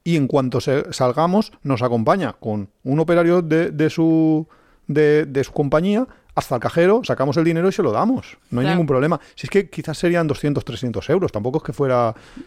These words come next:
Speaker 1: Porque
Speaker 2: Muerte,
Speaker 1: Japón,
Speaker 2: ya.
Speaker 1: Japón, Vietnam está relativamente cerca y las, y cerca y las compañías suelen ser baratas. Pero dice que tampoco, que después de mucho negociar, de, mm, de todo, mm, nada,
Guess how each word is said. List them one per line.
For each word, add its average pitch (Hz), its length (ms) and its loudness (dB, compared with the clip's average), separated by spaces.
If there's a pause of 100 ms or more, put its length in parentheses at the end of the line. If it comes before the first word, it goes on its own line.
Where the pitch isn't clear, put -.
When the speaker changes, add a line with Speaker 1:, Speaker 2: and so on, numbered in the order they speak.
(220)
Speaker 1:
Porque 117 340 -2
Speaker 2:
Muerte, 180 260 0
Speaker 1:
Japón, 147 200 2
Speaker 2:
ya. - 80 -12
Speaker 1:
Japón, 147 320 0
Vietnam 143 300 2
está 156 220 0
relativamente 127 540 0
cerca 135 220 0
y 156 40 2
las, 143 220 0
y 135 80 -6
cerca 151 360 0
y 143 80 2
las 120 180 0
compañías 113 360 -4
suelen 135 300 0
ser 104 400 -4 (360)
baratas. 127 460 -2 (640)
Pero 151 180 4
dice 156 220 0
que 139 80 2
tampoco, 110 360 0
que 104 280 0
después 117 260 0
de 139 80 0
mucho 139 240 0
negociar, 147 800 2
de, 135 260 0
mm, 123 760 -8 (440)
de 147 200 2
todo, 127 840 2
mm, 127 200 -2 (260)
nada, 98 360 -2